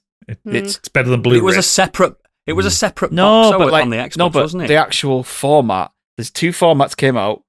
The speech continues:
Speaker 3: Sony backed Blu-ray,
Speaker 4: Blu-ray.
Speaker 3: and then Microsoft,
Speaker 4: Yeah.
Speaker 3: they backed H D D V D. But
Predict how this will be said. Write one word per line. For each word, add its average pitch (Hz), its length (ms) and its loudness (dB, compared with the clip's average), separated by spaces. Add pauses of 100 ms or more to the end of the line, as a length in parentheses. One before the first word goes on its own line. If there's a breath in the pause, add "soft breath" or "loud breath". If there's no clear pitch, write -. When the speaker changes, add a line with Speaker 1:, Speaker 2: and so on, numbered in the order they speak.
(120)
Speaker 3:
Sony 143 380 -2
backed - 340 -6
Blu-ray, 104 680 -4
Speaker 4:
Blu-ray. 110 400 -4
Speaker 3:
and 113 160 -2
then 110 260 -4
Microsoft, 117 680 -6 (260)
Speaker 4:
Yeah. - 60 -20 (240)
Speaker 3:
they 117 120 -4
backed - 440 -8
H 110 180 -4
D 110 100 -8
D 104 140 -8
V 101 160 -8
D. 120 220 -2
But 95 200 -8